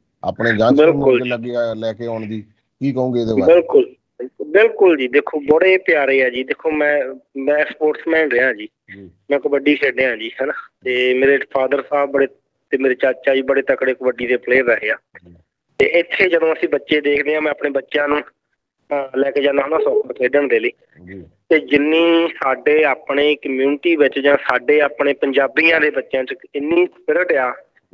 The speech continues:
Speaker 2: ਇੰਨਾ ਕੁ ਉਹਨਾਂ ਦੇ ਵਿੱਚ ਗੁਣ ਆ, ਮਹਾਰਾਜ ਨੇ ਬਖਸ਼ਿਆ ਹੋਇਆ ਕੁਦਰਤੀ।
Speaker 1: ਜੀ।
Speaker 2: ਬਸ ਕਿਤੇ ਨਾ ਕਿਤੇ ਦਰਾੜ ਪਾਈ, ਅਸੀਂ ਸਾਂਭ ਨਹੀਂ ਰਹੇ।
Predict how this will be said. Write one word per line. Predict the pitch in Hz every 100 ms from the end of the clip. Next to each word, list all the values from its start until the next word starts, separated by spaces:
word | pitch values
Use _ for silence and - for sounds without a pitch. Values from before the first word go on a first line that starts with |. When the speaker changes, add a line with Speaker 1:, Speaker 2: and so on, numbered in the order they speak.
| - -
Speaker 2:
ਇੰਨਾ | 170 175 180
ਕੁ | 175 -
ਉਹਨਾਂ | 170 170
ਦੇ | 170
ਵਿੱਚ | 156 165
ਗੁਣ | 143 139 135
ਆ, | 143
ਮਹਾਰਾਜ | 135 135 147 160
ਨੇ | 156
ਬਖਸ਼ਿਆ | 131 131 - 139
ਹੋਇਆ | 139 143
ਕੁਦਰਤੀ। | 143 131 127 - 120 - - - 92
Speaker 1:
ਜੀ। | 90
Speaker 2:
ਬਸ | 156 170 190 190 185
ਕਿਤੇ | 180 190
ਨਾ | 190
ਕਿਤੇ | 180 - 175 170 165 - 151
ਦਰਾੜ | 143 151
ਪਾਈ, | - 151 170
ਅਸੀਂ | 160 175
ਸਾਂਭ | - 135 151
ਨਹੀਂ | 156 123
ਰਹੇ। | 117